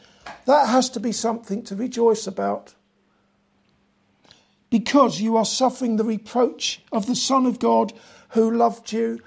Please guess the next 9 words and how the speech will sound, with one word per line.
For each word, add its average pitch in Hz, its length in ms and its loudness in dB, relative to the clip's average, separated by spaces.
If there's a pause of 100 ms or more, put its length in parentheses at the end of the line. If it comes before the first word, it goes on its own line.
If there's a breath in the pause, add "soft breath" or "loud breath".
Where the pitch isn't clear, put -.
(140 soft breath)
and 214 200 -2
who 202 140 -2
gave 220 320 2
himself 196 500 -6
for 202 100 -10
you 220 440 -2
at 208 140 -4
the 214 60 -10
cross. - 500 -8